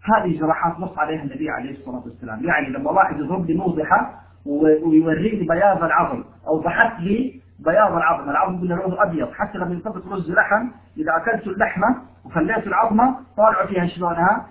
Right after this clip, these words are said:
حتلاقيها على لون سكري كذا أبيض كذا. هذه العظمة دائمًا تكون بيضاء. هذه أنت الآن لما تأكل رز لحم أنت قمت بعملية إيضاح للحم هذا، يعني أوضحت العظم، مو أوضحت اللحم، أوضحت العظم في هذه الحالة.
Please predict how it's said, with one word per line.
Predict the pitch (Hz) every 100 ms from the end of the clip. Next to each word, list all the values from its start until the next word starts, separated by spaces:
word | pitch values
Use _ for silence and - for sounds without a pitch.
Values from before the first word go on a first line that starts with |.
| -
حتلاقيها | 180 185 180 180
على | 175 170
لون | 165
سكري | 196 - 165 156
كذا | - 156 -
أبيض | 156 135 -
كذا. | 143 113 117 - - - -
هذه | 208 208
العظمة | 160 - 160 156
دائمًا | 214 185
تكون | 151 160 131
بيضاء. | 131 120 135 - - - - - _ -
هذه | 214 208 233 -
أنت | 214 196
الآن | 190 185
لما | 165
تأكل | 175 208 196
رز | 202 175
لحم | 185 208 233 262 - - _ _ - - _ -
أنت | 254 - 220 202 - 196
قمت | 240 -
بعملية | 180 180 202 233 220 -
إيضاح | 208 190 202 - 147
للحم | 147 139 127 123
هذا، | 117 95 - _ - - _ -
يعني | 127 135 160
أوضحت | 151 214 -
العظم، | 175 180 185 107 - - - - -
مو | 156 208
أوضحت | 220 214 -
اللحم، | 156 156 180 -
أوضحت | - 160 170 -
العظم | 156 185 131
في | 131
هذه | 127 117
الحالة. | 107 117 101